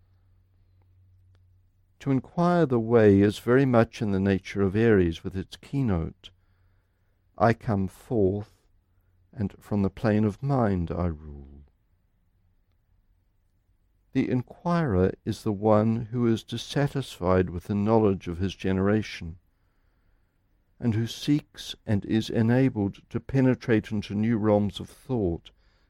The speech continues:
seeking revelation. Essentially, he's someone who is concerned with planetary purpose,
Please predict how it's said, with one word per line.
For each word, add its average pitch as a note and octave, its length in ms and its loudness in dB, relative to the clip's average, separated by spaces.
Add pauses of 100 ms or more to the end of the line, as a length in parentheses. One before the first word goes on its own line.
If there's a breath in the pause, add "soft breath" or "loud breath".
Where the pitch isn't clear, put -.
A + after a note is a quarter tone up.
seeking G#2 600 -4
revelation. F#2 840 -2 (2750)
Essentially, C3+ 640 2
he's A#2 220 -2
someone D#3 480 0
who C3+ 180 0
is A#2+ 120 -2
concerned A#2+ 600 0
with G#2+ 180 -4
planetary A2 520 -2
purpose, - 760 -8